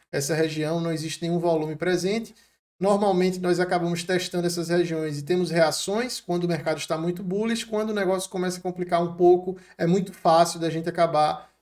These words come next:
rotacionando e vindo buscar o extremo dessa região de ineficiência, tá?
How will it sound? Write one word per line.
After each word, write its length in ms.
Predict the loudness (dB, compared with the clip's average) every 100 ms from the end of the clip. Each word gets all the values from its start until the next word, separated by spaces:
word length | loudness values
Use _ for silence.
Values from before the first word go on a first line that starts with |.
| 0
rotacionando 800 | 0 2 0 2 -2 -2 -2 -2
e 60 |
vindo 220 | -2 -2 0
buscar 680 | -2 -2 0 0 0 -8 -6
o 100 | -4
extremo 640 | -2 -2 -2 0 -2 -6 -10 _ _
dessa 580 | -2 0 -2 -6 -8 -12
região 560 | -2 -2 2 2 2 -2
de 120 | -4
ineficiência, 640 | -4 -4 -6 -6 -6 -8 -4
tá? 360 | 2 2 0